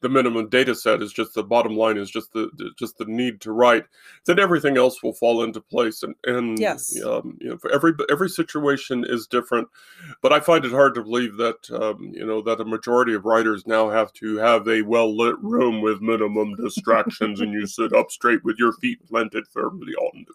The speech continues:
Speaker 1: ground. And, uh, I think that it's, you know, and now, nowadays, uh, people, you know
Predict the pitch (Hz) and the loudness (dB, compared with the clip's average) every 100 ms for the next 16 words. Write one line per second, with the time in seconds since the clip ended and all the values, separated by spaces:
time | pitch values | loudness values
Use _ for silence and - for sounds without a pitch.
0 | - - - - - - - - _ _ | -14 -12 -14 -16 -18 -16 -18 -18 _ _
1 | _ - - 123 127 131 120 110 107 - | _ -20 -2 0 0 0 0 -2 -2 -6
2 | 120 113 113 110 - - 113 - 120 117 | -2 0 0 -2 -4 0 0 2 2 2
3 | 113 120 117 - - 147 - 110 120 - | 2 0 0 -10 -20 -20 0 2 2 0
4 | 131 120 113 - 107 107 | -2 0 0 -2 -2 -2